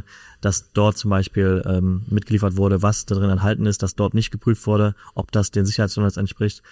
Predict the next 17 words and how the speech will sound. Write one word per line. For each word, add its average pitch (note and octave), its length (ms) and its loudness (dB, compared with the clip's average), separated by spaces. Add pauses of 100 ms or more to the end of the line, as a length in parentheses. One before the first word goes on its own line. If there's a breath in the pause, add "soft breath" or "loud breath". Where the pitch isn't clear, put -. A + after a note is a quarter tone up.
(120)
dass G2 140 -6
man G#2 80 0
da G2 80 2
intervenieren G2+ 480 2
kann. C3+ 300 0 (380 loud breath)
Anders B2 260 2
ist B2 100 -2
es A#2 140 -4
vielleicht, A2+ 420 2
wenn A2+ 100 2
man G#2+ 120 4
dann G#2 260 2
über G2+ 280 0
den G2 180 2
Onlinehandel A2+ 580 2
aus G2 260 -2
einem G2 420 -2